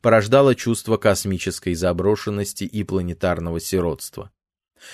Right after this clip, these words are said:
На планете осуществляется очень точное и эффективное сверхчеловеческое руководство делами мира и судьбами людей.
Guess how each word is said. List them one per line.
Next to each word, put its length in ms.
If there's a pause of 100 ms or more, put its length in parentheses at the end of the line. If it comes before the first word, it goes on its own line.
(140)
На 100
планете 460
осуществляется 800
очень 280
точное 580
и 300
эффективное 800 (140)
сверхчеловеческое 1160
руководство 720 (200)
делами 520
мира 360
и 220
судьбами 720
людей. 580